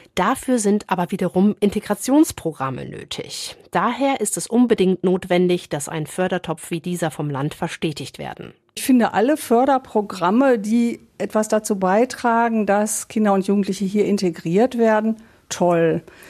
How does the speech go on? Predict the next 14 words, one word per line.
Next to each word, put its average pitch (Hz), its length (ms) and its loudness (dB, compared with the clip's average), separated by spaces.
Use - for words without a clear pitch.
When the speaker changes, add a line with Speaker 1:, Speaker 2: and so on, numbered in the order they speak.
Speaker 2:
Was 233 220 0
ich 208 140 -2
immer 226 220 4
schade 226 460 0
finde, 254 400 4
ist, 214 280 0
dass 202 500 -2
alle 208 220 2
Projekte 214 920 0
auf 185 180 -2
Zeit 190 380 0
eigentlich 240 460 0
ausgelegt 233 720 2
sind. 247 380 4